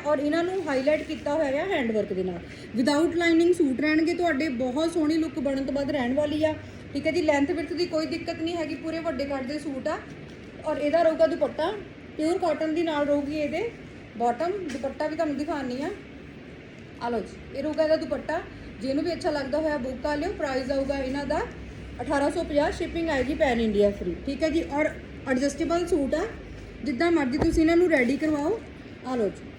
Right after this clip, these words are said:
ਅਗਲਾ ਸੂਟ, ਕਲਰ ਸਾਰੇ ਇੱਕ ਤੋਂ ਇੱਕ ਸੋਹਣੇ ਰਹਿਣ ਵਾਲੇ ਆ। ਆ ਲਓ, ਬੈਕ ਦੀ ਪ੍ਰਿੰਟ ਵੀ ਸੇਮ ਆਏਗੀ ਇਹਦੀ। ਆ ਲਓ ਫਰੰਟ, ਸੌਰੀ, ਬੈਕ ਦੀ ਪ੍ਰਿੰਟ ਜਿਹੜੀ ਹੈਗੀ ਆ ਉਹ ਡਿਫਰੈਂਟ ਰਹਿਣ ਵਾਲੀ। ਇਹ ਰਹੂਗੀ ਇਹਦੀ ਬੈਕ ਦੀ ਪ੍ਰਿੰਟ ਔਰ ਇਹ ਰਹੂਗਾ ਜੀ ਇਹਦਾ ਫਰੰਟ ਲੁੱਕ।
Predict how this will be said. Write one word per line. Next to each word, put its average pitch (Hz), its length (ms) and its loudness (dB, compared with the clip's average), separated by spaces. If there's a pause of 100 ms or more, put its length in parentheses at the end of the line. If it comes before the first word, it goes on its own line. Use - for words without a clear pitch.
(800)
ਅਗਲਾ 294 260 2
ਸੂਟ, 285 340 -2 (1120)
ਕਲਰ 320 240 4
ਸਾਰੇ 302 400 0
ਇੱਕ 330 160 -4
ਤੋਂ 320 140 -2
ਇੱਕ 320 160 -4
ਸੋਹਣੇ 302 300 0
ਰਹਿਣ 294 200 0
ਵਾਲੇ 277 280 0
ਆ। 330 80 0 (320)
ਆ 240 60 -4
ਲਓ, 202 160 -2 (1400)
ਬੈਕ 277 220 0
ਦੀ 302 100 -2
ਪ੍ਰਿੰਟ 320 300 -4
ਵੀ 359 120 0
ਸੇਮ 330 320 0
ਆਏਗੀ 302 320 -2
ਇਹਦੀ। 311 160 -4
ਆ 311 80 2
ਲਓ 302 100 0
ਫਰੰਟ, 285 360 -4 (320)
ਸੌਰੀ, 262 180 -4
ਬੈਕ 277 280 -2
ਦੀ 320 80 -4
ਪ੍ਰਿੰਟ 302 260 -4
ਜਿਹੜੀ 320 220 -4
ਹੈਗੀ 269 220 -2
ਆ 320 60 2
ਉਹ 311 40 0
ਡਿਫਰੈਂਟ 285 400 -4
ਰਹਿਣ 220 160 -2
ਵਾਲੀ। 180 300 -8
ਇਹ 262 100 -4
ਰਹੂਗੀ 285 240 -4
ਇਹਦੀ 302 140 -4
ਬੈਕ 254 280 -2
ਦੀ 269 80 -6
ਪ੍ਰਿੰਟ 311 340 -4 (760)
ਔਰ 302 120 0
ਇਹ 285 220 2
ਰਹੂਗਾ 302 260 2
ਜੀ 294 140 -4
ਇਹਦਾ 302 140 0
ਫਰੰਟ 262 340 -4
ਲੁੱਕ। 330 240 -6